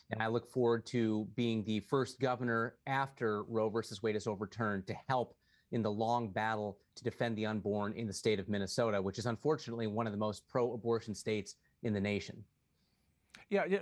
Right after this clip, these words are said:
Speaker 2: talk to us for a moment about the, um, activities of Planned Parenthood in your state, which are pretty, they're, they're very active there.
Speaker 1: Well, each year, uh, ten thousand Minnesotans, uh, lose their lives before they have a chance to be born.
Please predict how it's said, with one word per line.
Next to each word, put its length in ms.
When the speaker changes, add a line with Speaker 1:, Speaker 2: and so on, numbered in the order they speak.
Speaker 2:
talk 280
to 160
us 100
for 160
a 40
moment 280
about 320
the, 320
um, 360
activities 640
of 140
Planned 360
Parenthood 600
in 160
your 200
state, 460
which 180
are 60
pretty, 420
they're, 260
they're 120
very 280
active 400
there. 180
Speaker 1:
Well, 320
each 280
year, 460
uh, 360
ten 200
thousand 720
Minnesotans, 880
uh, 140
lose 260
their 100
lives 440
before 320
they 80
have 240
a 40
chance 380
to 80
be 80
born. 420